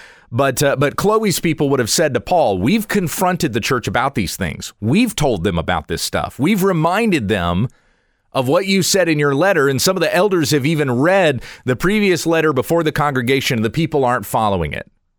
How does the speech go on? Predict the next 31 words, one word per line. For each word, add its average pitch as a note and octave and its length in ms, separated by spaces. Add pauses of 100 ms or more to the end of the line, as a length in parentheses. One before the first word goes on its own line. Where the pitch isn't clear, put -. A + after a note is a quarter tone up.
(580)
So B2 200
Paul F#3 400
already E3+ 460
knows C#3 360
their B2 160
response A#2 580
would G2+ 160
be G2+ 240
to D#2+ 80
pop A2 260
their G2+ 120
collars B2+ 400
and F#2+ 100
say, G#2 200
"We're C#3+ 160
not A3 280
associating A#2+ 640
with F#2 140
sexually A2 380
immoral G#2+ 320
people. G#2 340 (220)
We're G#2+ 100
not F#3 300
walking G#3+ 280
around F3 300
with C3+ 120
these A#2+ 180
worldly C3+ 340
people A2+ 320
out E2 220
here." E2 280